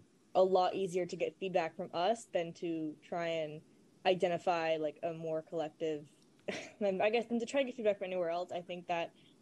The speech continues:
um, it's incredibly important for us to establish a relationship with this counselor, um, just to make sure that it, we have, you know, can all push the same agenda and make sure that,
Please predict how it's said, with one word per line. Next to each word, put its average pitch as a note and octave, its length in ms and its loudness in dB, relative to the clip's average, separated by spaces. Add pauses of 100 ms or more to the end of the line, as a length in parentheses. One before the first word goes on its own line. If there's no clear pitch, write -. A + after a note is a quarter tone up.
(340)
um, F3 360 0
it's G3 160 0
incredibly F#3 400 2
important F3 380 -4
for - 140 -8
us E3+ 200 -4
to - 80 -8
establish F3 480 -2
a F3 80 -2
relationship F3 640 -2
with E3+ 340 -4
this G#3+ 180 0
counselor, C4+ 600 -4 (400)
um, F#3+ 340 -2
just G3+ 200 -10
to A3+ 40 -2
make G#3 140 0
sure G3+ 140 0
that F#3 100 2
it, F3 160 -4
we F3+ 200 -8
have, E3+ 280 0 (360)
you F#3+ 80 -6
know, D#3+ 200 0
can F#3 180 -6
all F3+ 160 2
push F#3+ 220 -2
the F#3+ 60 -10
same F3+ 220 -2
agenda E3+ 500 -2
and E3 140 -8
make E3+ 180 -6
sure F3 200 -4
that, D#3+ 260 -2